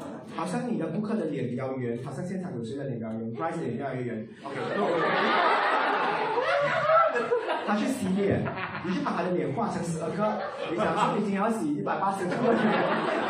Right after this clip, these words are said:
就洗出来。OK，OK 的啊，OK，好，我们玩。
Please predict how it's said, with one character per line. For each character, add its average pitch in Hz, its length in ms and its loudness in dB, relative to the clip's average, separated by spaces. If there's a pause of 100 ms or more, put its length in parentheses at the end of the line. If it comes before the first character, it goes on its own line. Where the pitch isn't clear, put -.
(120)
就 202 140 4
洗 143 120 -2
出 127 60 0 (160)
来。 - 220 -4 (840)
OK，OK 156 840 -2
的 160 80 0
啊， 156 200 -2
OK， 131 180 -2
好， 117 180 -2
我 120 60 -2
们 143 120 -2
玩。 127 300 -2